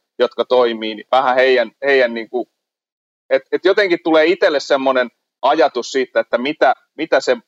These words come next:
se maa on syönyt ja tarvii tällä hetkellä. Et ehkä niin kuin sillä tavalla, se,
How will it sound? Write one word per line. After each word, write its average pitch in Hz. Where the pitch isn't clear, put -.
se 135
maa 127
on 151
syönyt 147
ja 131
tarvii 113
tällä 117
hetkellä. 104
Et 117
ehkä 127
niin 131
kuin 131
sillä 131
tavalla, 113
se, 135